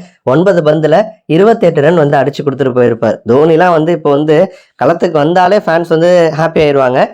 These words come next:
அதுல இந்த மாதிரி அதிரடி காட்டுறாரு, முன்னூத்தி பதினொன்னு ஸ்ட்ரைக் ரேட்டோட ஆடினாருன்னா ஃபேன்ஸ் வந்து சும்மா இருப்பாங்களா? So ஃபேன்ஸ் வந்து செம்ம ஹாப்பி. But இருந்தாலும் ரிசல்ட் வந்து சி எஸ் கேவுக்கு ஃபேவரா வந்து வரல.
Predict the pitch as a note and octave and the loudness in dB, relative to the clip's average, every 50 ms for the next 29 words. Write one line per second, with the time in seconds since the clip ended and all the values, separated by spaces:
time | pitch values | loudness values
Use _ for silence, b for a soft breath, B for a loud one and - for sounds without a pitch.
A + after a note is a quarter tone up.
0 | B B B - C3 C#3+ C#3+ C3+ C#3 E3 F#3 G3+ G3 F#3+ G3+ G#3 G3+ E3+ D#3 F3 | B B B -2 0 0 2 0 0 0 0 0 2 2 2 2 2 2 2 2
1 | F3+ F3 E3+ D3+ D3+ D3 D3 D#3 D3+ D3 C#3+ D#3 D#3 D3+ C3 C3+ D#3 F3 G3+ F#3 | 0 0 0 0 0 -2 0 0 0 2 2 2 2 2 0 0 0 0 0 0
2 | F3+ F#3+ F3+ F3+ D#3+ D#3 D3+ D3+ D3+ D3 C#3 C#3 - - D3+ D#3+ E3+ F3 E3+ D#3+ | 0 -2 0 2 2 2 2 2 2 2 0 0 0 0 0 0 0 0 0 2
3 | D#3 E3 D#3 D#3+ D3 D3 D3 C#3+ C#3 C3 B2+ C3+ D#3 G3 B B B B B _ | 2 2 2 2 0 0 0 0 0 0 0 -2 -2 -4 B B B B B _
4 | D3+ D#3 E3+ F3 E3 D3+ D3+ D#3 D3 D3 D3 D3+ D3+ C#3+ C3 C3 B2+ B2 B2 B2+ | -2 -2 0 0 0 -2 -2 -2 -2 -2 -2 0 0 0 0 -2 0 0 0 0
5 | B2+ B2 B2 - B2 A2+ - C#3+ C#3 D#3 F3+ F#3 E3 D#3 D3+ D#3 D3+ - D3 C3 | 0 -2 -2 -2 -4 -4 -2 -2 -2 0 -2 0 0 0 0 0 -2 -2 -2 -2
6 | C#3+ D#3 D#3 C3+ D3+ D3 C#3 C#3 - C#3+ D#3+ A#3+ A#3+ B B B B - F3+ G3 | 0 -2 -2 -2 -2 -4 -4 -2 -2 -2 -2 -2 -4 B B B B -2 0 0
7 | G#3+ G#3+ G#3+ G#3 A3 A3 G#3 G3 F3+ - A#3 A3+ G#3+ G3+ F#3+ E3+ F3 F3+ F3 E3+ | 0 2 0 0 0 0 0 0 0 2 0 0 2 2 0 0 0 -2 0 0
8 | E3+ F3 E3+ F3 - D3+ C#3+ C#3 C#3 B2 A#2+ - D3 D3 D3 D3 D3 D3 C#3+ C3+ | 0 0 -2 -2 -2 -2 -2 0 -2 -6 -4 -2 -2 0 0 0 0 0 0 0
9 | B2 B2+ B2 C#3 D3+ D3+ D3 - B2 B2+ B2+ C3+ C3+ | -2 -2 0 0 0 0 0 -2 -2 -2 -2 -2 -4